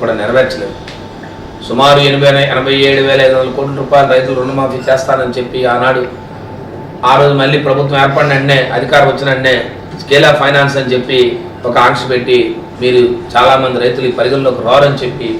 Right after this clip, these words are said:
ఆనాడు చేసిన వైనం. కానీ నేను పూర్తిగా రుణమాఫీ చేస్తాను, మీ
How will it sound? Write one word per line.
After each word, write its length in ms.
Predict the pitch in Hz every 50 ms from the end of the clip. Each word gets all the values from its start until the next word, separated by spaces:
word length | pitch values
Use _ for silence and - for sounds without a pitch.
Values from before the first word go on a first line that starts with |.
| - - - - - -
ఆనాడు 240 | - 95 110 117 - 113
చేసిన 180 | 110 110 110 113 110
వైనం. 220 | 110 120 131 135 123 123
కానీ 160 | 107 101 101 - - - - - - - - - - - - - - - - - -
నేను 160 | 135 135 139 135 127
పూర్తిగా 400 | 139 147 147 143 147 156 156 156 151 - - - - - - - - - - - - - - - - - - - - -
రుణమాఫీ 380 | - 127 139 139 143 139 139 143 139 -
చేస్తాను, 320 | 143 170 170 - 143 135 135
మీ 60 | 135